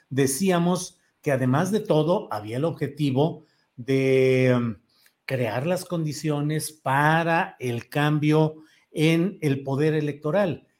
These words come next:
en el Instituto Nacional Electoral y el Tribunal Electoral del Poder Judicial de la Federación. En este nuevo escenario en el cual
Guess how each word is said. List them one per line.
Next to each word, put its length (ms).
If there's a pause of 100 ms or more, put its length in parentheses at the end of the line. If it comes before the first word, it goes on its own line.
(120)
en 260
el 640
Instituto 500
Nacional 320
Electoral 540
y 100
el 140
Tribunal 400
Electoral 400
del 120
Poder 240
Judicial 600 (320)
de 140
la 100
Federación. 800 (720)
En 160
este 280
nuevo 300
escenario 540
en 100
el 200
cual 520